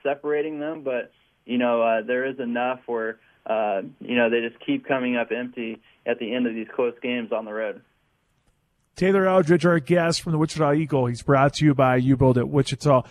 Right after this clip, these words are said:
Speaker 2: Fortunately for Wichita State, Shockers, yes, they're back at home,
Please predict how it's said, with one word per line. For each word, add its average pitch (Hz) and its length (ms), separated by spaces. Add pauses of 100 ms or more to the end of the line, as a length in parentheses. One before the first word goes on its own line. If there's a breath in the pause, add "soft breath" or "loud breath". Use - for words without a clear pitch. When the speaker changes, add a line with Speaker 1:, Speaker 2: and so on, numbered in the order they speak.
(160 loud breath)
Speaker 2:
Fortunately 220 540
for 185 180
Wichita 180 460
State, 185 380
Shockers, 175 760 (260)
yes, 185 240
they're 147 140
back 139 260
at 120 180
home, 127 560